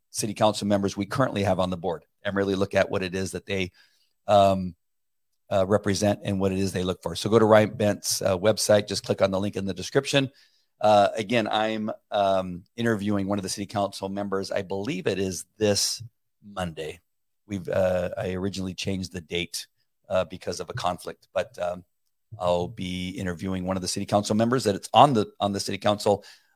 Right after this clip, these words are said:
uh, on Monday. So, all right, my friends,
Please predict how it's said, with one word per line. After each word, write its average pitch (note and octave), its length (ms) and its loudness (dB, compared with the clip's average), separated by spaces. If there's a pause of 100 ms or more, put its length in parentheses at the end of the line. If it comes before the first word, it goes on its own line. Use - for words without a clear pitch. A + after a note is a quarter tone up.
(100)
uh, G2 300 6
on G2 260 2
Monday. G#2 440 2
So, - 220 6 (440)
all B2 80 12
right, D#3 120 12
my C#3+ 100 12
friends, D3 380 8